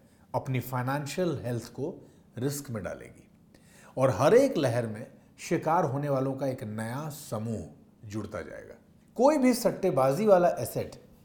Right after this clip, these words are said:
जो बेतरतीब ढंग से दोगुना और आधा हो सकता है, नए लोगों को लुभाने और शोषण करने के लिए तैयार होता है।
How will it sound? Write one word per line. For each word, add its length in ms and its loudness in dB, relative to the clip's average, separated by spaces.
जो 120 2
बेतरतीब 960 0
ढंग 220 -4
से 220 -2
दोगुना 580 0
और 500 0
आधा 320 2
हो 180 6
सकता 440 -10
है, 200 -16
नए 320 6
लोगों 320 6
को 120 6
लुभाने 640 -2
और 540 4
शोषण 460 4
करने 320 0
के 120 -6
लिए 180 -2
तैयार 420 -2
होता 260 -14
है। 120 -20